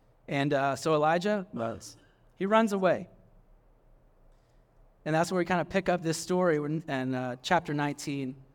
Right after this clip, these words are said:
And it says this, "Elijah was afraid and ran for his life." Yep, okay, that tracks. "When he came to Beersheba and Judah, he left his servant there while he himself went a day's journey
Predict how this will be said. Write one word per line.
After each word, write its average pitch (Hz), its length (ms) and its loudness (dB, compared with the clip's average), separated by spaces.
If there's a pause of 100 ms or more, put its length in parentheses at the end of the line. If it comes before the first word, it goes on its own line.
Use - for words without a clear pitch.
(440)
And 151 80 -2
it 147 60 0
says 165 200 0
this, 175 180 0
"Elijah 190 420 4
was 208 160 2
afraid 214 480 2
and 160 120 -2
ran 214 240 2
for 208 140 -2
his 180 140 -2
life." 139 420 -2 (300)
Yep, - 140 -16 (120)
okay, 135 260 -8 (440)
that 117 140 -4
tracks. - 420 -8 (880)
"When 180 100 4
he 196 80 4
came 240 240 4
to 240 80 2
Beersheba 185 640 2
and 156 180 -2
Judah, 156 420 0 (220)
he 220 240 -2
left 208 340 2
his 262 120 -2
servant 214 400 -2
there 135 240 -2
while 147 120 -2
he 196 180 -4
himself 185 380 0
went - 140 -2
a 143 60 -2
day's 175 420 0
journey 135 460 -2